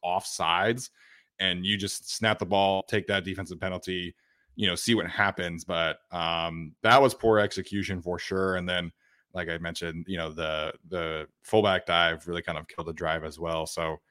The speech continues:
um, again, not a one hundred percent clean day, but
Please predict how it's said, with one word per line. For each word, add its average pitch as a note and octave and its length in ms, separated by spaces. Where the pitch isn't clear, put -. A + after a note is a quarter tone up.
um, D#2+ 260
again, A#2 240
not C3+ 220
a A2+ 160
one G2 180
hundred A2 220
percent G2 340
clean F2+ 240
day, E2 240
but D#2+ 220